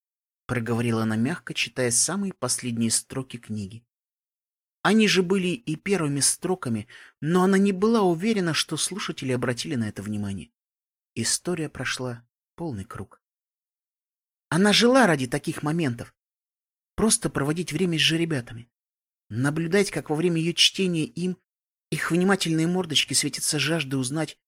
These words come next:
что же было дальше. Читальный зал храма был подобен островку мира.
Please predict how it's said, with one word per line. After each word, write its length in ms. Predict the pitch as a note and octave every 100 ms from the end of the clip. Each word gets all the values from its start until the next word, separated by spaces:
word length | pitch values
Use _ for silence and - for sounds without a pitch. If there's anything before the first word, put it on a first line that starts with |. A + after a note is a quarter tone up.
| -
что 360 | - - -
же 160 | D#3 C3
было 280 | A#2+ C#3 D#3
дальше. 460 | D3+ A2+ - - - _ _ _ _ _ _ _ _ -
Читальный 500 | - B2+ G#3+ G#3 F3
зал 240 | C#3+ D3+
храма 460 | C#3+ - F3 G3 D#3+
был 160 | C#3
подобен 480 | C#3 C#3+ E3 F3+ D#3+
островку 480 | D3 - D3 - E3+
мира. 340 | E3+ F3 A2+